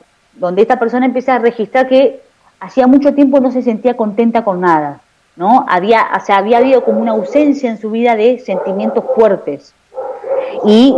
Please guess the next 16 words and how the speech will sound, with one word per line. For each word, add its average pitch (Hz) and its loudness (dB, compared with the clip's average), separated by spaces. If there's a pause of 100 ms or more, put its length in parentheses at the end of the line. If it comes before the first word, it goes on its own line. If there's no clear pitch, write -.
de 196 4
alegría. 170 -2 (680)
Entonces, 208 0 (320)
puede 277 4
ser 277 -2
una 277 2
etapa 285 0
donde, 247 0
también 233 0
donde 269 2
aparece 233 -2
mucho 247 -4
cansancio, 208 0
porque 185 -2
es 220 -4
como 226 0